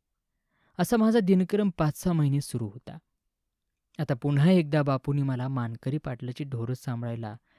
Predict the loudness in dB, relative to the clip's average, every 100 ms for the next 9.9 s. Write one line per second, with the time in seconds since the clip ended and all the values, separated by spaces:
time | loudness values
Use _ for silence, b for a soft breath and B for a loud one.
0 | _ _ -2 0 2 2 2 2 0 0
1 | -2 -2 -2 -4 -10 _ _ _ _ 2
2 | 4 6 6 8 6 4 2 0 2 2
3 | 2 0 -4 -4 -4 -4 -4 -6 -4 -4
4 | -4 -6 -12 -18 -20 _ _ _ _ _
5 | _ _ _ _ _ _ -2 2 4 4
6 | 4 2 2 2 0 0 -2 0 -4 -4
7 | -6 -4 -4 -6 -10 -20 -20 -20 _ _
8 | _ _ _ _ _ -2 2 2 2 2
9 | 2 0 -4 -4 -4 -4 -6 -6 -8